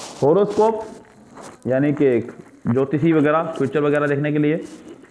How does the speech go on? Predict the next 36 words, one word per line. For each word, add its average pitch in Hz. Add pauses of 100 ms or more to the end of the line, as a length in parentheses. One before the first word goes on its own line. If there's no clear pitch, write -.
Microscope 202 (300)
यहाँ 123
पे 127
आवश्यकता 123
नहीं 160
है, 208
Microscope 131
एक 123
optical 131
होता 156
है 254 (580)
जिसमें 139
आप 147
छोटी-छोटी 165
चीज़ों 147
को 151
बड़ा 143
करके 139
देख 131
सकते 139
हैं। 147 (720)
पेरिस्कोप 202
दूर 160
की 175
वस्तुओं 170
को -
देखने 165
के 170
लिए, 170
लेकिन 143
doctor 135
के 147
पास 139
होता 131
है 135
बच्चों 139